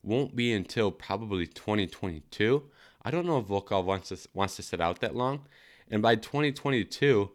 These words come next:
um, M M A fans have a short memory. So at that point, someone else may have came on the scene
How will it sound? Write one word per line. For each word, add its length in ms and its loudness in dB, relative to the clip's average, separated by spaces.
um, 400 -2
M 140 0
M 100 2
A 100 4
fans 340 -2
have 120 -2
a 40 -4
short 280 0
memory. 360 2
So 280 -2
at 160 -4
that 220 0
point, 360 2
someone 300 0
else 240 0
may 100 0
have 120 0
came 260 -2
on 140 0
the 80 -2
scene 460 -2